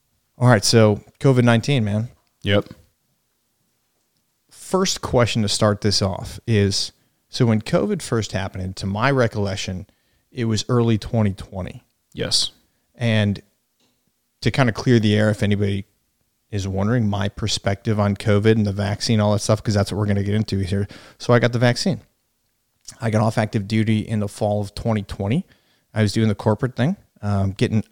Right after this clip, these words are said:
Speaker 1: needed hours, needed
Speaker 2: Yep.
Speaker 1: hundred hours in twelve months for the airline, you know, to be competitive. So was doing a corporate thing. It was a great deal.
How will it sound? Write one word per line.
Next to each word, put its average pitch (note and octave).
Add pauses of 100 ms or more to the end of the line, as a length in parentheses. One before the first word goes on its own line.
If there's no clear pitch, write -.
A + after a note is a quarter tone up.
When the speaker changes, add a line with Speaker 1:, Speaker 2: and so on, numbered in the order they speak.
Speaker 1:
needed G#2+
hours, F2+
needed G#2 (220)
Speaker 2:
Yep. A2
Speaker 1:
hundred B2+
hours A#2
in G#2
twelve G#2+
months G#2
for G#2+
the F#2+
airline, G2+ (220)
you -
know, G2
to -
be A2
competitive. G2+ (640)
So G#2
was G2+
doing B2
a -
corporate B2
thing. B2+
It A2+
was F#2+
a -
great G2+
deal. C3